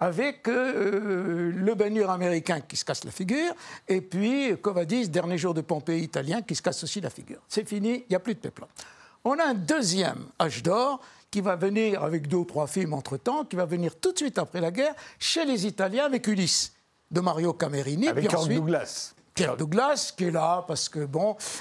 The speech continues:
Speaker 1: pour des raisons sentimentales que je ne dévoilerai pas ici,
Speaker 2: <laughs>
Speaker 1: puisque, heureusement, il est toujours vivant.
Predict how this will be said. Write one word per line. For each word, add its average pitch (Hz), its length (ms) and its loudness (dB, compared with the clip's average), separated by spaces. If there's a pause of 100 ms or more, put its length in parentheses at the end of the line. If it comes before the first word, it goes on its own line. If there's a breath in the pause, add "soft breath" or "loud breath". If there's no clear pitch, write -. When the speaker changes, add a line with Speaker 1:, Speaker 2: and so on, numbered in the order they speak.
(140 loud breath)
Speaker 1:
pour 143 140 -4
des 160 100 -2
raisons 156 240 -2
sentimentales 156 760 -2
que 226 120 0
je 202 100 0
ne 196 120 -2
dévoilerai 156 500 -2
pas 143 160 -4
ici, 170 340 -2
Speaker 2:
<laughs> - 40 -6
Speaker 1:
puisque, 202 240 -2 (140)
heureusement, 170 440 0
il 139 80 -4
est 131 40 -6
toujours 143 280 -6
vivant. 233 260 0